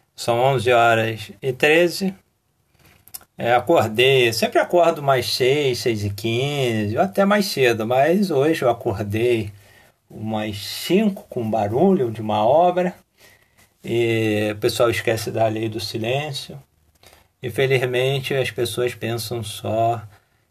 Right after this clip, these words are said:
em seus direitos e não deveres, né? Se você tiver algum problema, faça como eu, reclame com a prefeitura.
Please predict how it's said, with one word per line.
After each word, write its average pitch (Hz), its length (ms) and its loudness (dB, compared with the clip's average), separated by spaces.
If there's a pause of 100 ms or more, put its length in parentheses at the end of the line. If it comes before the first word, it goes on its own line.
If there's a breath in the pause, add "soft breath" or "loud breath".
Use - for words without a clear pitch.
(100)
em 110 120 -6
seus 101 280 -4
direitos 110 580 -2
e 123 100 -4
não 113 280 -4
deveres, 101 540 -4
né? 110 300 -6 (480 loud breath)
Se - 80 -20
você 196 200 2
tiver 147 200 0
algum 143 240 2
problema, 165 580 2
faça - 340 -2
como 117 320 -4
eu, 135 280 0
reclame 120 480 -6
com 147 120 -4
a 143 60 2
prefeitura. 147 840 -2